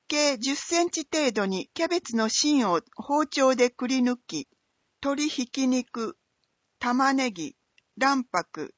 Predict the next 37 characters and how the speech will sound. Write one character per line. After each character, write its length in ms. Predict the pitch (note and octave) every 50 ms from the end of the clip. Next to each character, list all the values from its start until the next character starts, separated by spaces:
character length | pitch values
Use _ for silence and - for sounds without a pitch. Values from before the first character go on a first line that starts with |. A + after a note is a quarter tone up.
| _ _ _ _
片 320 | - - A3 - A#3+ B3 B3
栗 300 | - B3+ A#3 A3+ A3 -
粉、 360 | _ - G#3+ G#3 F#3+ - - _ _ _ _ _ _ -
ニ 220 | G#3 A3 C4+ D4 D#4
ン 140 | D#4 D4+
ニ 120 | D4 C#4+ C4+
ク、 320 | - - B3 A#3 - - _ - A3+ - -
塩 180 | C4 C#4 D4 D4+
と 280 | - - F3+ F3 D3+ -
み 180 | - G#3+ A#3 B3+
じ 180 | A#3+ D#4+ F4 F4+
ん 80 | E4+
切 140 | D#4+ D#4+ D#4+
り 140 | D4+ D4+ D4
に 100 | C#4+ D4+
し 160 | - - -
た 140 | - C#4 D4+
芯 400 | - - - D4 D4+ C#4 A#3 G3
を 100 | F3 F#3
よ 140 | G#3+ A#3 -
く 180 | - F#3 F3+
混 140 | F#3+ G3 G3
ぜ、 240 | - D#3+ C#3 - _ _ _ _ _ -
詰 240 | - A#3 A3+ B3+
め 100 | B3 A#3
る。 160 | F#3+ A#2 - _ _ _ _ _ _ _ _ _ _ _ _ _ _ _ _ _ _ _ _ _ _ _ _ _ _ _ _ _ _ _ -
鍋 340 | A#3 C4+ D4 D4 C#4 B3+ A#3+
に 220 | G#3 F#3 F3+ - _ -
詰 160 | - - D#4+ E4
め 120 | E4 D#4
た 160 | - C4 A#3+ G#3+
側 420 | A3 G#3 G3+ G#3+ A3 A3+ A3+ A3+
を 140 | A3+ - -
上 260 | - A#3 A#3+ C4+ C#4
に 180 | C4 B3+ C4+ C4+
し 180 | - - - -
て 160 | A#3 A3+